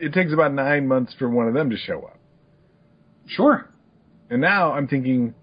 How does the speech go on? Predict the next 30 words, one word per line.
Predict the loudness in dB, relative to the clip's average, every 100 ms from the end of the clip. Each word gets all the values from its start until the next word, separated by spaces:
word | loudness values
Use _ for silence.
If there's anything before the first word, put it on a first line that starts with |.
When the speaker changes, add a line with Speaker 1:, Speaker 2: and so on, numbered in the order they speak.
| -2
Speaker 1:
we | -2
combine | 2 2 2 2 2 2 2
the | 2
idea, | 2 2 4 6 6 2 -8 -16 _ -4
smartphones, | 2 4 4 2 2 2 0 -2
human | -2 0 2
infants. | 0 0 -4 -8 -12 -20 _ _ _ _ _ _ _ _ _ _ _ -18
Speaker 2:
Oh, | -10 -4 -4
hey. | -6 -8 -2 2 2 0 -4 -12 -20 _ _ _ _ _ _ _ 2
Yeah, | 4 6
that, | 4
that's | 2 0
a |
great | 2 4
idea. | 6 4 2
I |
mean, | 2 -2
as | -2
a | 0
father | 4 6 6 4
of | 2 -6
three, | 0 4 4
I | 2
think, | -2 -4 -6 -6
then | -2 0 0
that | 0 0 -2 -16
seems | -8 -2 0
like | 0
appeal. | 2 2 2 -2 -12 _ _ _ _ _
Speaker 1:
Yeah, | 0 0